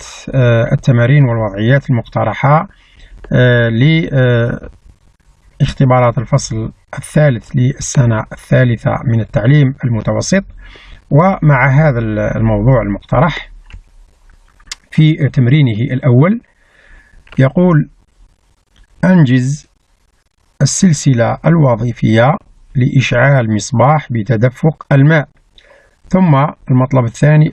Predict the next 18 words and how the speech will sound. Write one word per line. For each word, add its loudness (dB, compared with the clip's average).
"أنجز 0
السلسلة 0
الطاقوية -2
الموافقة." 0
إذن 0
فالسلسلة 0
الوظف-، 0
ال-، 2
الوظيفية 2
لتوهيج 0
مصباح 0
بتدفق -4
الماء 0
هي 4
كالآتي. -4
إذن 0
فلدينا 0
ال-، -2